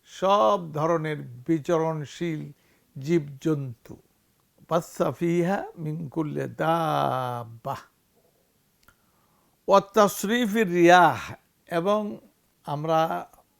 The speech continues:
বাতাসের ঘূর্ণয়ন আমরা দেখি।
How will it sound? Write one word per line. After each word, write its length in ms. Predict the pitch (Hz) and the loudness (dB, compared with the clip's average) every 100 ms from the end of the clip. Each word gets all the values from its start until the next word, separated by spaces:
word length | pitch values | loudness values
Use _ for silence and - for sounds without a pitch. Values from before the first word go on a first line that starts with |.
| _ _ _ _ | _ _ _ _
বাতাসের 880 | 139 143 151 196 175 - 185 180 185 - _ _ _ _ _ _ _ _ 180 135 | -4 0 2 6 4 4 0 0 -8 -20 _ _ _ _ _ _ _ _ -14 -4
ঘূর্ণয়ন 920 | 139 202 196 190 175 160 135 107 87 _ _ _ _ - | -2 0 2 4 4 2 -2 -8 -18 _ _ _ _ -12
আমরা 280 | 147 160 156 | -4 0 0
দেখি। 520 | 135 147 - 117 | 2 0 0 -8